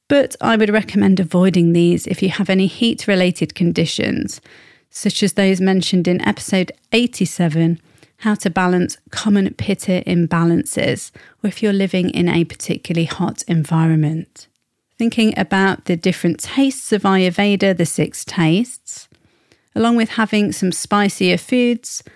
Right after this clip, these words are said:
then bitter and astringent taste should also be favoured. Examples of this include leafy greens such as spinach.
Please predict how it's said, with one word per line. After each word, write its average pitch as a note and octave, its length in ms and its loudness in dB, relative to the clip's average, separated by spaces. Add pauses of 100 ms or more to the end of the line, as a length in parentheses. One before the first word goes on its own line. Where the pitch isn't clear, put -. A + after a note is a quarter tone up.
(140)
then G3 140 0
bitter A3 460 -4
and F#3+ 140 0
astringent F3 580 0
taste - 640 -4 (260)
should - 260 -2
also F3+ 640 0 (100)
be D#3 160 2
favoured. - 800 0 (680)
Examples G#3 540 -2
of F#3 120 -4
this - 240 -2
include F#3+ 360 -2
leafy F3+ 380 0
greens G#3+ 380 0
such - 240 -6
as D#3+ 100 -2
spinach. G#3 680 -2